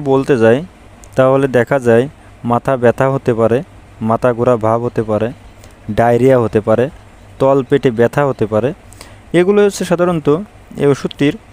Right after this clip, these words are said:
পার্শ্ব প্রতিক্রিয়া। আর বিশেষ করে যে সকল রোগীদের এই ম্যাক্সপ্রোমাপস টোয়েন্টি এমজি ট্যাবলেটটির উপাদানের প্রতি অত্যন্ত সংবেদনশীলতা রয়েছে তারা কিন্তু এই ওষুধটি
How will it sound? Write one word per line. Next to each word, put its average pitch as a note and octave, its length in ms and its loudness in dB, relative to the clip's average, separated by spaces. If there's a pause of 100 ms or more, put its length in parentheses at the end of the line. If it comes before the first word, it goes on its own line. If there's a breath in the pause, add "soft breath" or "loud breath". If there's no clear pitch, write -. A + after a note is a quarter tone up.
পার্শ্ব C3 300 -2
প্রতিক্রিয়া। F#2+ 500 -8 (680 loud breath)
আর C#3+ 280 2 (160)
বিশেষ C3+ 540 0
করে A2+ 260 2 (260)
যে A#2 180 -2
সকল F#3 360 0
রোগীদের D3 460 0 (140)
এই C#3 140 0
ম্যাক্সপ্রোমাপস D3 800 -2
টোয়েন্টি D3+ 280 -2
এমজি D#3 240 -4
ট্যাবলেটটির C3+ 600 0 (380 loud breath)
উপাদানের D#3+ 520 0
প্রতি G2 240 -8
অত্যন্ত F#3 600 -2
সংবেদনশীলতা D3+ 840 0
রয়েছে A#2 280 0 (520 loud breath)
তারা C#3 200 2
কিন্তু F3 260 -6
এই D3 60 2
ওষুধটি C3+ 420 -4